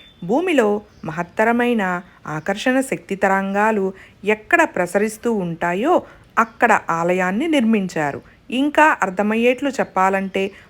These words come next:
ఉత్తర దక్షిణ ధృవాల మధ్య ఎలా ఆకర్షణ శక్తి ఉంటుందో అలా భూమిలో పాజిటివ్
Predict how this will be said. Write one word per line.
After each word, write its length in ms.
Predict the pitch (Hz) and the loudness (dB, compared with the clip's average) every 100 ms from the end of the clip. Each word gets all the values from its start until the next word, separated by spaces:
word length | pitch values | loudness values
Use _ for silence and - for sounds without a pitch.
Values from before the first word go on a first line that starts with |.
| - | -6
ఉత్తర 360 | 247 - 330 339 294 208 | -6 0 4 4 4 2
దక్షిణ 320 | 208 - 269 226 | -2 -2 0 0
ధృవాల 380 | 180 185 214 240 220 190 | 0 2 4 4 2 0
మధ్య 340 | 185 202 247 - | -4 -2 -2 -2
ఎలా 260 | 160 170 220 - 156 | -4 0 0 0 -6
ఆకర్షణ 440 | 160 190 190 233 233 | -2 -2 0 -2 -2
శక్తి 340 | 226 214 - 202 | -2 -6 -4 -4
ఉంటుందో 500 | 165 160 170 170 233 339 - - - - | -4 -6 -6 2 6 6 4 -8 -14 -2
అలా 220 | 202 208 196 185 | 4 4 4 0
భూమిలో 420 | 247 359 269 220 214 - - - 269 | 0 2 4 4 2 -6 -20 0 4
పాజిటివ్ 500 | 294 320 339 330 | 6 4 0 -2